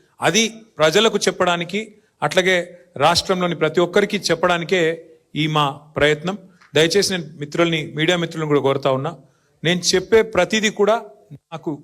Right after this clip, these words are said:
ఎక్కడి నుంచి వచ్చింది సమాచారం అంటే, ఎలక్షన్ కమిషన్ ఇచ్చిన ఓటర్ లిస్ట్ నుంచే మాకు వచ్చింది.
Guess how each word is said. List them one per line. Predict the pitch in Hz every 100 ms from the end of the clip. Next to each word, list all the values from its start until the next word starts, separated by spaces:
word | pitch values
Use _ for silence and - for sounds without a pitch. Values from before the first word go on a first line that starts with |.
| -
ఎక్కడి | - 185
నుంచి | 190 185
వచ్చింది | 180 180 151
సమాచారం | 165 165 160 160 151
అంటే, | 151 214 - - _ _ _ _ _ _ -
ఎలక్షన్ | 180 190 233 214
కమిషన్ | 202 190 196
ఇచ్చిన | 180 196
ఓటర్ | 165 170 175 202
లిస్ట్ | 190 185
నుంచే | 165 185
మాకు | 147 131
వచ్చింది. | - 104